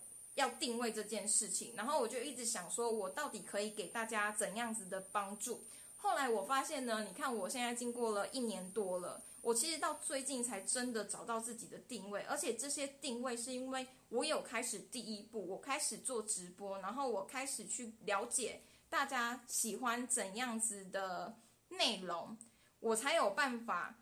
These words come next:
在现在终于找到到底什么是我有兴趣，以及别人喜欢看的东西，然后找出了我刚刚所说的我要帮助怎样子的特定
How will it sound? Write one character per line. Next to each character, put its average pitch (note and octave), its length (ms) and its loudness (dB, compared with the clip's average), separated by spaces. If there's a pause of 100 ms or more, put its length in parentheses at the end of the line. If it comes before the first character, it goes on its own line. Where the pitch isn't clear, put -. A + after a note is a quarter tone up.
(140)
在 C#4 240 2
现 A#3+ 440 0
在 A3 260 0
终 C#4+ 320 4
于 A#3+ 80 -2
找 G#3+ 200 -2
到 A#3 340 2 (160)
到 D4+ 160 2
底 G3+ 100 -6
什 G3+ 200 2
么 F3+ 120 -4
是 C4 160 2
我 G#3 220 2
有 G#3+ 180 2
兴 A3 300 -2
趣， F#3 340 -2
以 G3 140 -8
及 G#3+ 400 -2 (180)
别 A3+ 220 2
人 A3+ 440 0
喜 - 360 0
欢 G#3+ 280 0
看 G3 300 -2
的 D#3+ 80 -12
东 F3 260 -8
西， F3+ 320 -4
然 F#3+ 140 -4
后 B3+ 80 0
找 A#3 200 -4
出 A3+ 180 0
了 G#3+ 100 2
我 G3 180 -2
刚 A3 220 0
刚 A3+ 160 2
所 G3 220 -6
说 G#3+ 260 0
的 G3+ 240 -2 (260)
我 G#3 160 2
要 A#3+ 160 6
帮 A#3+ 240 2
助 A#3+ 300 -6
怎 F3+ 200 -2
样 A#3 160 0
子 G#3+ 160 -2
的 F#3 180 -4
特 A#3 260 -2
定 A3 360 -4